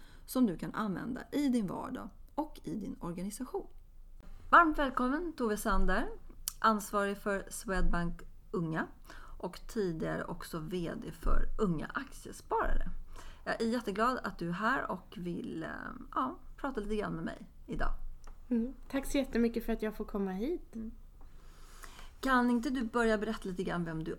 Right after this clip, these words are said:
Speaker 1: är och, eh, vad, vad, så här, ditt företag eller ditt område gör?
Speaker 2: Jo, men absolut. Ehm, jag är trettio år.
Speaker 1: Mhm.
Speaker 2: Jag är född och uppvuxen i Enköping. Jag, eh, studerade internationell ekonomi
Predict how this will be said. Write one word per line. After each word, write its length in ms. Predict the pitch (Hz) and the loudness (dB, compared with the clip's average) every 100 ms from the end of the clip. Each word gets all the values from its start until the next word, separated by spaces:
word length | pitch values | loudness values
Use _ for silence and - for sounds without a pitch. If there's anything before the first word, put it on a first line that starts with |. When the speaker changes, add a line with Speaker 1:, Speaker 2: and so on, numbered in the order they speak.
| - | 0
Speaker 1:
är 600 | 254 254 240 226 208 - | 4 4 4 0 -2 -4
och, 480 | 190 175 - - 190 | -6 -6 -10 -8 -4
eh, 320 | 180 170 170 | 0 0 0
vad, 440 | 180 196 185 170 - | -2 -4 -2 -2 -4
vad, 440 | 185 170 165 170 170 - - 196 | -6 -4 -4 -4 -8 -10 -14 -10
så 60 | 165 | -6
här, 80 | 175 | -4
ditt 180 | 170 | -4
företag 520 | - 190 165 170 175 165 | -4 -2 -2 -4 -6 -4
eller 140 | 160 | -4
ditt 200 | 160 156 | -6 -6
område 400 | - 170 175 175 | -6 -4 -2 -2
gör? 540 | 175 180 466 - - - - - - - - | -2 -2 -6 -6 -8 -10 -14 -16 -18 -18 -2
Speaker 2:
Jo, 140 | 247 | 2
men 180 | 269 269 | 4 4
absolut. 680 | 277 - 302 294 - - - - - - - | 2 -2 -4 0 -2 -4 -12 -14 -14 -12 -8
Ehm, 760 | 240 226 233 233 233 233 240 226 - - - | -2 2 4 4 4 2 0 -2 -8 -12 0
jag 260 | 233 226 | 4 4
är 40 | 220 | 2
trettio 560 | - - 220 - - | -4 -2 -2 -2 -4
år. 180 | 156 202 - - - | 0 0 -2 -6 -8
Speaker 1:
Mhm. 260 | 226 262 | -4 -4
Speaker 2:
Jag 280 | - 220 220 | 0 4 4
är 100 | 220 | 4
född 380 | 226 - 214 202 | -2 -2 -2 0
och 60 | 202 | -2
uppvuxen 560 | - 202 202 202 190 | -2 -4 -4 -2 0
i 260 | 185 180 208 | 0 0 0
Enköping. 600 | 190 175 175 180 185 269 - - - - - - - | -2 -2 -6 -6 -2 -2 -2 -14 -18 -14 -14 -14 -8
Jag, 600 | 233 220 214 214 214 220 | 0 2 2 0 0 0
eh, 60 | 214 | 0
studerade 600 | - 220 208 202 196 196 | -4 -4 0 0 0 -2
internationell 880 | 202 196 202 196 - 214 196 185 190 | -2 -4 -4 -4 -6 -4 -2 0 -2
ekonomi 640 | 185 196 196 185 175 277 | -2 -2 0 2 2 0